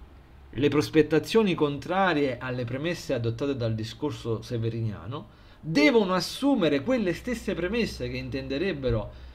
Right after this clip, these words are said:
implicitamente o esplicitamente negare, per tentare di negarle, finendo quindi con l'inverarle, col,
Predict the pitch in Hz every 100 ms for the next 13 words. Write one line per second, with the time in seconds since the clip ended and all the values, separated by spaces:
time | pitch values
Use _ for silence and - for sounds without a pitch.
0 | - - 160 165 160 175 165 156 165 190
1 | 214 165 160 - - 156 156 143 147 175
2 | 139 120 117 127 120 90 101 165 220 -
3 | - - - 254 247 330 240 240 170 127
4 | 143 170 104 101 98 - 240 185 151 196
5 | 160 185 165 160 156 175 240 262 220 147
6 | 143 202 120 104 98 110 139 143 143 131